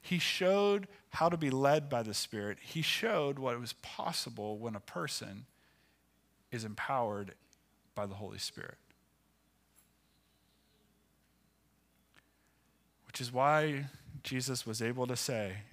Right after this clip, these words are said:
in John fourteen, "The things I have been doing, you will do even in greater ways." The Spirit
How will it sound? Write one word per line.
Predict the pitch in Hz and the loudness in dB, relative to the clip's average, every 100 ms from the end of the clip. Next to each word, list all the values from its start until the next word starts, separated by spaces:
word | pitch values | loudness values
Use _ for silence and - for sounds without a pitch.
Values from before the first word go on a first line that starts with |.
| - | -12
in | 107 | -6
John | 113 117 117 | 0 0 0
fourteen, | - 113 - 120 107 101 - - - _ _ _ _ _ _ _ _ _ _ _ _ _ _ - | -4 -6 -4 -6 -6 -8 -18 -20 -20 _ _ _ _ _ _ _ _ _ _ _ _ _ _ -10
"The | 101 | -6
things | - 156 170 | -2 -2 0
I | 135 135 | 0 0
have | 123 113 117 123 | -2 -4 -6 -4
been | 117 107 | -4 -4
doing, | 113 120 104 98 95 | -2 -2 -2 -4 -4
you | 113 117 | -4 -4
will | 107 98 | -4 -6
do | 101 95 90 92 _ | -6 -6 -6 -10 _
even | 123 110 107 98 95 107 - | -6 -6 -6 -8 -8 -12 -16
in | 101 87 | -16 -10
greater | 95 98 92 90 98 _ _ _ | -8 -8 -8 -10 -14 _ _ _
ways." | 101 85 - - - - _ _ _ - - _ _ _ _ _ _ _ _ _ _ _ _ _ _ _ _ _ _ _ _ _ _ _ _ _ _ _ _ _ _ _ _ _ _ - _ _ _ _ - | -12 -12 -14 -20 -20 -20 _ _ _ -20 -20 _ _ _ _ _ _ _ _ _ _ _ _ _ _ _ _ _ _ _ _ _ _ _ _ _ _ _ _ _ _ _ _ _ _ -20 _ _ _ _ -8
The | 98 | 0
Spirit | - - 160 113 101 | 2 2 0 0 -2